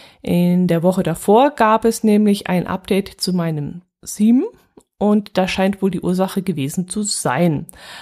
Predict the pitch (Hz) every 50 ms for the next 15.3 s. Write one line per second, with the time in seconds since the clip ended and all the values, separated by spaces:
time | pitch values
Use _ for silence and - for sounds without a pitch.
0 | - - - _ - - 180 190 214 208 202 202 196 190 180 170 165 165 185 190
1 | 208 247 277 294 302 302 285 262 262 - 254 226 220 214 208 - - - - -
2 | - - 190 185 190 180 - - 180 180 175 - - 226 269 339 - - 208 190
3 | 208 - 247 262 262 - - 233 226 381 - 165 156 - 156 156 151 147 147 151
4 | 156 - - 143 170 180 175 170 160 160 151 147 147 143 160 180 - - 247 214
5 | - - 165 - - - 247 277 247 190 147 - 156 - 151 139 165 - - 190
6 | 233 277 - - - - - - - _ - - 190 220 247 262 277 - - -
7 | 254 254 247 240 - 202 202 - 190 185 180 180 180 196 196 - - 190 185 175
8 | 180 180 - - - 185 - 165 - 185 180 180 170 185 180 185 175 170 156 190
9 | 180 - 160 165 - - - - _ _ - 170 170 - 165 170 165 156 156 147
10 | - - - 139 135 143 190 226 262 269 269 277 277 - 320 349 370 - - -
11 | - - - - - _ - 196 208 190 190 190 190 202 220 226 220 233 233 233
12 | 233 226 214 220 233 - - - 233 247 - 240 254 247 - 240 277 277 269 214
13 | 180 165 - 170 165 180 180 - - 185 180 190 180 190 185 185 175 156 - -
14 | 196 202 208 202 - - 208 208 - - _ - 254 262 - - _ - 180 175
15 | 175 - - 165 123 -